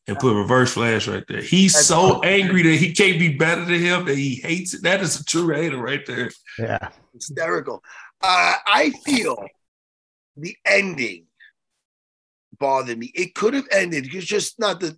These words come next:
Speaker 2: spoilers a little bit, but, uh, they have a,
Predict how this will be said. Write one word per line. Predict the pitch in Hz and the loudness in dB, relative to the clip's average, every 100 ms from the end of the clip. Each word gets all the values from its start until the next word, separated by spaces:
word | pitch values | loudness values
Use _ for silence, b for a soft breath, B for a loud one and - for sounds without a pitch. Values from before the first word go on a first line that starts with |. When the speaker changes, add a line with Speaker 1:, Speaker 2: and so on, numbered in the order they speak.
| _ | _
Speaker 2:
spoilers | - - 190 170 131 120 | -12 -8 -2 0 0 -4
a | 123 | -8
little | 131 110 | -8 -8
bit, | 107 101 - | -8 -12 -10
but, | 113 110 _ b b b _ - | -10 -10 _ b b b _ -4
uh, | 190 | 0
they | 226 | 4
have | 233 | 4
a, | 196 | 2